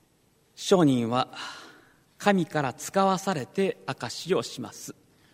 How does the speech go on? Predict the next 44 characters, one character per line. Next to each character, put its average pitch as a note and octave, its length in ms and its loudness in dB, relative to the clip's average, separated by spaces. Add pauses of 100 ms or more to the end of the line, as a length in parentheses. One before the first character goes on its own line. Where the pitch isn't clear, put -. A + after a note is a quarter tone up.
(440)
自 C#3+ 200 -4
分 F3+ 200 -2
勝 G3+ 200 -2
手 B2+ 180 0
に G#2+ 220 -10 (180)
語 C3 220 -4
る B2 80 -2
人 C3 240 -6
で D3+ 80 2
は B2 240 -2
あ B2+ 80 -10
り A2+ 80 -6
ま A2 100 -10
せ A#2 200 -12
ん。 F#2 80 -16 (420)
派 - 240 -6
遣 B3 260 2
さ A3+ 160 0
れ G#3 120 0
て - 340 -8 (240)
証 C#3+ 300 -2
し C#3+ 80 -2
を C3+ 60 2
す - 160 -6
る B2 60 0
人 - 200 -8
で - 100 -14
す。 - 200 -12 (1700)
証 A#3+ 360 0
し A#3 140 0
の A3 260 2 (200)
内 F3+ 340 2
容 F#3+ 260 2
は F3+ 200 -2 (420)
光 A#3 380 0
に G#3 140 2
つ - 160 -6
い A2 80 -4
て - 120 -10
で - 100 -14
す。 - 220 -12 (1200)
光 D3+ 320 0
と B2+ 160 -2
は D#3 240 2